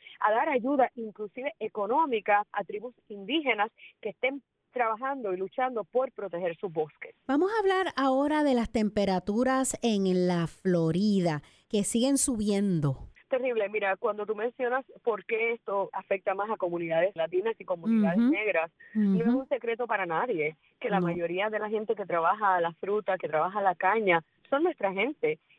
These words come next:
Speaker 1: Inmigrantes mexica-, mexicanos, inmigrantes latinoamericanos, la gente que nosotros, por ejemplo, los puertorriqueños que trabajan, por ejemplo, mucho en la, en la construcción.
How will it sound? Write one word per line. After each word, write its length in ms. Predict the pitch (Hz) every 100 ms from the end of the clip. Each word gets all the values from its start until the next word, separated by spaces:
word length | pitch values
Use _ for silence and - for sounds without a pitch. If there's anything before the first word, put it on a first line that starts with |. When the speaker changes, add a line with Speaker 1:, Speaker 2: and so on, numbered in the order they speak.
| -
Speaker 1:
Inmigrantes 600 | 202 190 175 180 214 214
mexica-, 380 | 190 185 170 -
mexicanos, 800 | 196 180 170 180 208 214 202 202
inmigrantes 480 | 190 165 160 165 202
latinoamericanos, 1120 | 208 180 180 170 165 156 180 196 202 196 196
la 160 | 202 208
gente 240 | 196 180
que 160 | 180 190
nosotros, 540 | 185 185 180 175 -
por 100 | -
ejemplo, 300 | 190 185 202
los 100 | 311
puertorriqueños 560 | 202 190 170 160 190 311
que 80 | 190
trabajan, 400 | 175 156 180 185
por 140 | 185
ejemplo, 320 | 170 180 196
mucho 260 | 175 175 -
en 120 | 165
la, 260 | 156 143 139
en 120 | 180
la 100 | 170
construcción. 720 | 175 165 170 - 226 226 254